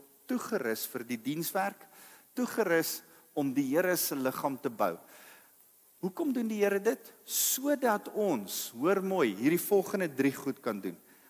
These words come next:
Ons kan mense lei deur God te ken. Mense lei om hom te ken, kom ons kom by 'n punt waar ons ander mense kan nooi om te sê, "Kom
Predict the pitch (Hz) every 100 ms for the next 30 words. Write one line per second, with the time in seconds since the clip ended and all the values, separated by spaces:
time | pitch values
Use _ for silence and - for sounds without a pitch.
0 | _ - 151 151 156 131 123 160 233 226
1 | 233 202 127 127 156 185 180 170 143 151
2 | 147 - - 196 185 - 170 - - 160
3 | 95 87 - - _ _ 131 196 208 214
4 | 190 165 170 165 151 147 139 165 - -
5 | 226 262 226 - - _ _ _ _ _
6 | _ _ _ _ _ _ _ - 247 269
7 | 233 - 233 190 190 170 - - 123 104
8 | 127 127 156 147 - 165 185 170 147 147
9 | 139 156 - 139 120 117 117 110 - -
10 | - 113 104 - - 180 175 156